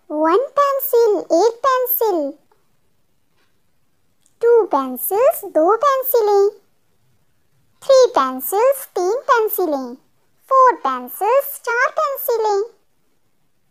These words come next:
फाइव पेंसिल्स, पांच पेंसिलें। सिक्स पेंसिल्स, छह पेंसिलें। सेवन पेंसिल्स, सात पेंसिलें। एट पेंसिल्स, आठ पेंसिलें।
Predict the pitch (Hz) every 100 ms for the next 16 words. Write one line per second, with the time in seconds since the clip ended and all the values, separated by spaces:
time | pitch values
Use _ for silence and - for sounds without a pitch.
0 | _ - 508 554 571 - 294 269 262 -
1 | 427 494 - - 302 427 466 494 480 453
2 | 403 359 254 262 _ _ _ _ _ _
3 | _ _ _ - 554 605 - - 277 269
4 | 277 - 466 640 659 - - 415 508 622
5 | 523 480 440 403 339 254 277 _ _ _
6 | _ _ _ _ _ _ _ - - 311
7 | 285 277 370 392 403 403 - 508 659 740
8 | - _ - - 254 269 - 415 427 453
9 | 440 494 784 _ _ _ _ _ _ _
10 | - 554 659 - 269 254 262 - 480 719
11 | - - _ - 370 381 523 - 508 480
12 | - 403 320 262